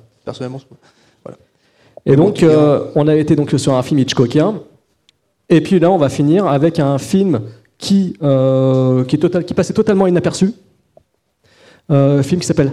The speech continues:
Speaker 2: Half-Light.
Speaker 1: Ouais. On n'a pas eu d'emmerde pour le titre, là, ce coup-ci, c'est bon, ils ont gardé le titre original.
Speaker 2: Oui, ils l'ont
Speaker 1: Pas de
Speaker 2: gardé, je
Speaker 1: problème.
Speaker 2: crois, je sais même pas s'il est sorti en salle chez nous. Bah, mais après mes fiches, si, il est sorti en deux mille six, donc, euh, mais je pense que personne ne l'aura vu.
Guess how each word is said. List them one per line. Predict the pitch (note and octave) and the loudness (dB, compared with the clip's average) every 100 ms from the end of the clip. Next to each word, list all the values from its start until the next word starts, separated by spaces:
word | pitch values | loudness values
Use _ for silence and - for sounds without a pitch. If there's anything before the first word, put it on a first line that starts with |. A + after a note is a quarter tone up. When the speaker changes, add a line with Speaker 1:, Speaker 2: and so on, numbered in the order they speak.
| - | 0
Speaker 2:
Half-Light. | F3 F3 F3 F#3+ F3+ | -2 0 0 0 -2
Speaker 1:
Ouais. | - - - - _ | -10 -12 -20 -20 _
On | C#3 | -6
n'a | |
pas | D3 E3 | -2 -2
eu | |
d'emmerde | E3 E3 F3 | 0 -2 -2
pour | E3+ | -4
le | D3+ | -6
titre, | C#3+ C3 | -6 -8
là, | |
ce | B2+ | -10
coup-ci, | - - D#3 | -12 -14 -12
c'est | - | -8
bon, | C#3+ D#3+ | -6 -6
ils | |
ont | |
gardé | C#3 C#3 | -6 -8
le | |
titre | C#3 - | -10 -8
original. | C#3 C3+ C3 D3+ E3 - _ - - | -8 -6 -6 -4 -6 -12 _ -6 0
Speaker 2:
Oui, | |
ils | F#3 | 2
l'ont | D#3+ | 2
Speaker 1:
Pas | |
de | D#3 | 2
Speaker 2:
gardé, | D3+ - | 4 2
je | D3 | 2
Speaker 1:
problème. | E3 D3+ | 2 2
Speaker 2:
crois, | C#3 | 0
je | |
sais | D3 D3 | 0 0
même | D3+ | 0
pas | |
s'il | D3 D3+ | -2 -2
est | |
sorti | B2 A#2+ E3+ | -4 -2 -2
en | A#2+ | -2
salle | C3 D3 | -2 -2
chez | - B2 | -2 -2
nous. | B2 D3+ - _ _ _ - - - | -2 -6 -12 _ _ _ -20 -20 -2
Bah, | B2+ | 0
mais | C#3 | 0
après | D3+ D#3 | 0 0
mes | D3+ | 0
fiches, | D3+ D#3+ - | 0 -4 -2
si, | C#3 | 0
il | C#3 | 0
est | |
sorti | B2+ B2 - | -2 -4 -4
en | C3+ | -2
deux | C3+ | -2
mille | C3+ C3+ | -2 -6
six, | - C#3+ - - | -8 -10 -10 -10
donc, | G#2 - | -12 -8
euh, | G2+ | -6
mais | G#2+ | -4
je | A2 | -4
pense | B2+ | -4
que | - | -4
personne | - A#2+ C3+ | -6 -4 -2
ne | B2+ | 0
l'aura | B2 A#2 | 0 0
vu. | A#2+ D#3 | 0 -2